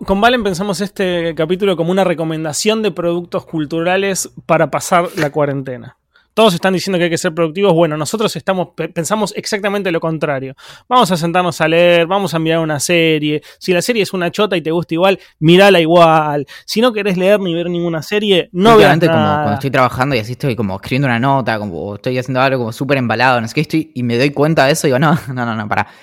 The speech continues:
Speaker 2: Corto, me tomo un shot de whisky, eh, y me pongo a hacer otra cosa. Digo, como, "No, voy a, <laughs> como, en este momento, la desobediencia civil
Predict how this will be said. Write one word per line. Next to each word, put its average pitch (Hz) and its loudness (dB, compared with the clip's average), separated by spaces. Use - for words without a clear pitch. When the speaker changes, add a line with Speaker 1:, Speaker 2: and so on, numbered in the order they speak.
Speaker 2:
Corto, 190 2
me 117 -2
tomo 151 2
un 143 0
shot 147 -2
de 104 -2
whisky, 156 -6
eh, 107 -4
y 117 -8
me 117 -4
pongo 135 -2
a 135 2
hacer 135 -6
otra 117 -4
cosa. 127 -4
Digo, 139 2
como, 120 -2
"No, 151 4
voy 147 4
a, 127 6
<laughs> - -14
como, 107 -6
en 131 0
este 175 0
momento, 160 0
la 117 -4
desobediencia 143 0
civil 143 -2